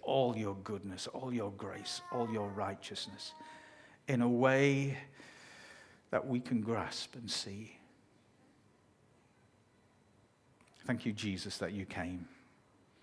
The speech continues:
You loved, you lived, you died to save us. You rose again to offer us new life. And that life is offered us by the Holy Spirit, who brings the very presence of God in this room today.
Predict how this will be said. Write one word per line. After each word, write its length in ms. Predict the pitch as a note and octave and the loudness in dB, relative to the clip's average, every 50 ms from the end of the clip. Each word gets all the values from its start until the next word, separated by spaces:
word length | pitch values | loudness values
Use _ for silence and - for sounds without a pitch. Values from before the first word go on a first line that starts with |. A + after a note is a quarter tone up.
| - - - _ _ _ _ | -20 -20 -20 _ _ _ _
You 120 | A2+ G#2 | -2 -2
loved, 480 | F#2+ G2 G2+ G#2 G2+ G2+ A2 A#2 - - - - - | 0 2 2 2 0 0 -2 -10 -14 -16 -18 -18 -12
you 140 | - G#2+ F2+ | -8 -8 -4
lived, 400 | F2+ G2+ G2+ G2 F#2+ F#2+ - - - - - - - - _ _ _ - - - - - - _ _ _ _ | -2 0 0 0 -2 -6 -12 -16 -18 -18 -20 -20 -20 -20 _ _ _ -20 -20 -20 -20 -20 -20 _ _ _ _
you 100 | G#2+ G2 | -6 -4
died 340 | F2 F#2+ G2 F#2 F#2+ F#2+ - | 0 2 2 2 2 0 -4
to 100 | - G2 | -6 -6
save 360 | - - - D#2 D#2+ E2+ - | -4 -2 -2 -4 -4 -6 -10
us. 200 | E2+ E2 - - | -12 -14 -10 -8
You 80 | G#2 F#2 | -8 -8
rose 400 | F2+ F#2 G2 F#2 F#2 F2+ E2 F2 | -4 -4 -4 -2 -2 -4 -6 -6
again 280 | F2 E2 F#2 E2 E2 F2+ | -6 -6 -6 -6 -6 -6
to 100 | F2+ F#2+ - - | -8 -10 -6 -6
offer 300 | G2 F2+ - - F#2+ F2+ | -8 -6 -4 -6 -6 -6
us 160 | F#2 F2+ - | -6 -6 -6
new 180 | G2 F#2+ F2+ F2+ | -6 -6 -6 -6
life. 460 | F2+ F2 E2+ E2 E2 E2+ - - - - - - - - - - - | -6 -6 -6 -6 -8 -10 -12 -14 -14 -14 -16 -14 -14 -14 -16 -6 -6
And 120 | F#2+ F#2+ | -4 -2
that 200 | F#2+ F#2+ - - | -2 -2 -2 -2
life 420 | A2 A2 G2+ G#2+ A2 A2 G#2 - - - - | -2 0 2 2 2 0 -2 -6 -8 -6 -4
is 180 | A2 G2+ F#2+ G#2+ - - | -4 -4 -4 -6 -2 -2
offered 400 | A#2 G#2 - - A#2 G#2+ G#2+ G#2+ | -2 -2 0 -4 -4 -2 0 0
us 320 | G#2 G2+ G#2 - - - - - - - - - - - - - - - - - _ - | -2 -2 -4 -6 -8 -8 -12 -18 -20 -20 -20 -20 -20 -20 -20 -20 -20 -20 -20 -20 _ -6
by 140 | A2 F#2+ | -6 -4
the 80 | F#2 F#2+ | -4 -4
Holy 380 | - - - E3+ D3 G#2 G#2 F#2+ | -4 -2 -2 -2 0 0 -2 -2
Spirit, 520 | - - - - - - F2 E2 - - - - _ _ _ _ _ _ _ _ _ _ _ _ _ _ _ _ _ _ _ _ _ _ _ _ _ _ _ _ _ | -2 -4 -4 -6 -10 -14 -14 -16 -16 -20 -20 -20 _ _ _ _ _ _ _ _ _ _ _ _ _ _ _ _ _ _ _ _ _ _ _ _ _ _ _ _ _
who 100 | - G#2+ | -10 -6
brings 280 | G2 G2+ F#2+ F#2 F2 | -6 -4 -6 -4 -6
the 80 | - F#2+ | -8 -6
very 240 | E2+ F#2+ F#2+ E2 E2 | -6 -4 -6 -6 -8
presence 520 | - - - A#2 G#2 F#2 G2+ G2+ - - | -10 -8 -4 -4 -4 -4 -4 -6 -6 -6
of 140 | - F2+ F2+ | -6 -6 -8
God 220 | F#2 F2+ D#2+ E2 | -8 -8 -6 -6
in 100 | E2 E2 | -8 -8
this 180 | F2 E2 - - | -10 -10 -10 -10
room 220 | D#2+ D2+ D#2 E2 | -10 -10 -10 -10
today. 400 | D#2+ - D2 - - - - - | -10 -10 -10 -12 -12 -14 -16 -18